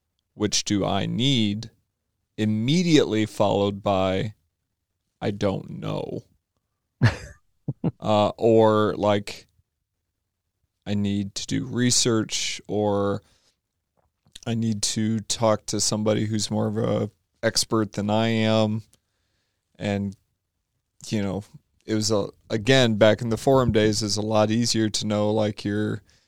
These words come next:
Speaker 1: your two or three people on there who just, like, really knew their stuff, and you could send them a direct message or, like, tag them in a post or say something like, "Hey, this is what I'm looking at, this is what I'm thinking about, but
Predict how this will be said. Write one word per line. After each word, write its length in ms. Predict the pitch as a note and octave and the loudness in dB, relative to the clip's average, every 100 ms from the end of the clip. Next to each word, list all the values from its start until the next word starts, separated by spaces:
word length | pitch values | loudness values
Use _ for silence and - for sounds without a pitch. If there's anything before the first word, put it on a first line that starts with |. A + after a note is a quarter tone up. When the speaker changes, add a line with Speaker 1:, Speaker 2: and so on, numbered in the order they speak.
| _ - | _ -8
Speaker 1:
your 180 | G2+ | -6
two 400 | G2+ - - A#2+ | -2 0 4 6
or 120 | A#2+ A#2 | 6 4
three 300 | - B2 A#2 | 2 0 2
people 400 | C3+ C3+ B2 G#2+ | 0 0 0 0
on 220 | G#2+ G#2 | 0 0
there 240 | G#2+ A2 | 0 -2
who 120 | A2 | -2
just, 320 | G#2 G#2+ G#2 - | -4 -2 0 0
like, 220 | G2 - - - | -2 -6 -16 -20
really 560 | - A2 A2+ A#2+ A#2 A2+ | -14 -4 0 2 0 0
knew 220 | A2+ A2+ | -2 -2
their 240 | A2+ G#2+ | 0 0
stuff, 520 | - - C3+ G#2 - | -2 2 4 4 0
and 160 | G2 G2+ | -6 -2
you 120 | G#2+ | -4
could 320 | - G#2 - - _ _ _ | -2 -4 -4 -10 _ _ _
send 360 | - - A#2+ A2+ | -2 2 2 2
them 160 | A2 A2 | 0 -2
a 60 | |
direct 400 | G2+ G#2 A2 - | 0 4 4 2
message 680 | B2 A2 - A2+ A2 A#2 - - _ _ _ _ _ _ - | 2 2 2 0 0 -4 -8 -12 _ _ _ _ _ _ -2
or, 180 | A2 G#2 | 2 2
like, 180 | G#2 - | 2 0
tag 380 | A#2+ A2 A2+ | 4 4 4
them 180 | A2+ A2+ | 2 0
in 80 | A2 | 0
a 60 | G#2 | -2
post 440 | B2+ B2+ B2 - | 2 4 2 -2
or 80 | G2+ | -2
say 240 | - G2+ | 0 0
something 460 | G#2 A#2 G#2 G#2+ A2 | 0 0 -2 -2 -2
like, 240 | A2 G#2 | -2 0
"Hey, 220 | C3 B2+ | 4 4
this 260 | A2+ A#2 - | 4 2 0
is 120 | G#2+ | 0
what 120 | A2 G#2 | 2 2
I'm 140 | G#2+ | 2
looking 260 | A#2+ - A2+ | 0 0 0
at, 200 | A2 B2 | 0 0
this 180 | - | -4
is 60 | G2+ | -2
what 140 | G#2+ | -2
I'm 100 | G#2+ | -2
thinking 300 | - B2+ A#2+ A2+ | 0 -2 0 0
about, 340 | A2 G#2+ G2+ | 4 4 2
but 200 | G#2 | 0